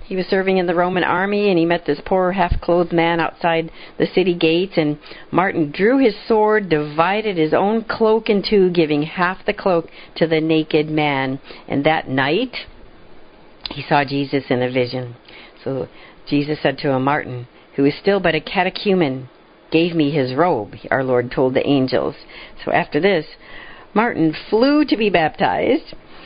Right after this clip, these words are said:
and after he resigned from the army, he founded a monastic community in France, and he was elected Bishop of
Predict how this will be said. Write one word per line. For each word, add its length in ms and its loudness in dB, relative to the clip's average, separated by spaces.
and 400 2
after 320 0
he 80 2
resigned 480 2
from 160 -2
the 120 2
army, 400 0
he 40 2
founded 400 0
a 40 2
monastic 640 0
community 680 2
in 100 2
France, 500 -2
and 460 2
he 240 2
was 340 0
elected 360 0
Bishop 340 -2
of 120 0